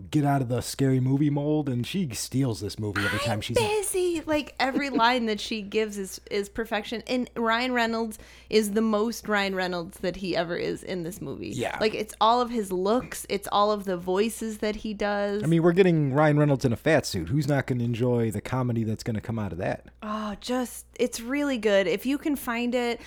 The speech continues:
Speaker 2: I mean, I feel bad. We're gonna talk about these movies that you cannot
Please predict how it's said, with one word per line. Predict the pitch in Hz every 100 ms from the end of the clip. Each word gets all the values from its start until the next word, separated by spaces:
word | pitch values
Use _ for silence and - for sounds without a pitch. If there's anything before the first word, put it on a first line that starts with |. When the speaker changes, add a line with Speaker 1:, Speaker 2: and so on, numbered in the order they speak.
| - -
Speaker 2:
I | 262
mean, | 285 269
I | 262
feel | 294
bad. | 269 277 262
We're | 226
gonna | 220 220
talk | 233
about | 233 226
these | 220 202
movies | 214 208 202 190
that | 185 -
you | 196
cannot | 196 - 180 160 175 277 247